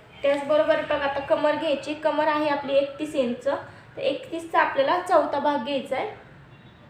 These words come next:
तर इथे आपल्याला, अ, कमरेचा चौ-, कमर आहे आपली एकतीस इंच, तर एकतीसचा आपल्याला चौथा भाग घ्यायचा आहे.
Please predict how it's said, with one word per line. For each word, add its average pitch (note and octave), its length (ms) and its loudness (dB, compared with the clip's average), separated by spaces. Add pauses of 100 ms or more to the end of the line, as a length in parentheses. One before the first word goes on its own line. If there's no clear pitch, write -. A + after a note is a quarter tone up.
(1400)
तर C#4+ 80 2
इथे D4 220 -2
आपल्याला, D4+ 360 0 (360)
अ, B3+ 260 2 (180)
कमरेचा C#4+ 380 2
चौ-, C#4+ 160 -4
कमर D4+ 340 -2
आहे D#4 200 -2
आपली C#4 240 -4
एकतीस D4+ 400 -6
इंच, C4+ 260 -4 (540)
तर - 40 -4
एकतीसचा D4+ 600 -2
आपल्याला C4+ 400 0 (580)
चौथा C#4 340 2
भाग C4 240 -2
घ्यायचा C4 320 -2
आहे. C4+ 80 -4